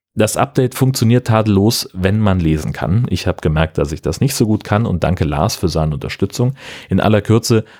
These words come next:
man muss fast alle Dateien löschen und dann die neuen hochladen, danach einmal den Cache leeren und die Datenbank auf den neuesten Stand bringen,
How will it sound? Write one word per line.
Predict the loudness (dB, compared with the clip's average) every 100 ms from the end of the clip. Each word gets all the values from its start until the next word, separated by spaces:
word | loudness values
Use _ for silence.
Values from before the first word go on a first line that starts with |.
| -2
man | 2
muss | 2 2
fast | 0 -2 -2
alle | 0 2
Dateien | 2 0 0 2 2
löschen | 2 0
und | -2 0
dann | 0 2
die | 2
neuen | 2 2 2
hochladen, | 0 -2 -2 -6 -2 -2 -2
danach | -2 0 0 0
einmal | 0 2 2
den | 0
Cache | -2 -2 0 2
leeren | 2 2 0
und | -2 -2
die | 0
Datenbank | 0 0 0 0 -2
auf | -6 -6
den | -6
neuesten | -6 -6 -8
Stand | -8 -6 -6
bringen, | -2 0 0